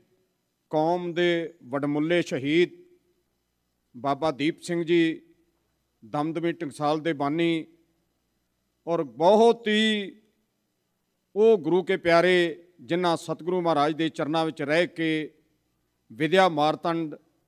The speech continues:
ਬਣ ਕੇ ਬਹੁਤ ਵੱਡੀ ਸਿੱਖ ਕੌਮ ਦੀ ਵਿਦਿਅਕ ਪੱਖ ਤੋਂ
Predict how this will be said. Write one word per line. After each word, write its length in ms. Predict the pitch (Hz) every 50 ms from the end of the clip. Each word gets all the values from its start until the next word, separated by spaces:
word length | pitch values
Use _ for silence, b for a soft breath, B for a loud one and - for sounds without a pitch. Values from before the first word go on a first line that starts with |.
| _ _ _
ਬਣ 260 | 107 _ 143 143 156
ਕੇ 500 | 147 - 170 175 170 151 143 135 - _ _ _ _ _ _ _ _ _ _ _ _ -
ਬਹੁਤ 480 | 123 92 - 180 214 233 247 240 240 202
ਵੱਡੀ 520 | 170 175 170 160 185 196 196 196 185 - - _ _ _ -
ਸਿੱਖ 360 | - - - - 240 - 180
ਕੌਮ 380 | - - 185 175 175 180 180 160
ਦੀ 120 | 185 180
ਵਿਦਿਅਕ 440 | 156 143 165 165 175 214 208 - -
ਪੱਖ 300 | - - 170 160 - -
ਤੋਂ 380 | _ 185 175 170 165 160 156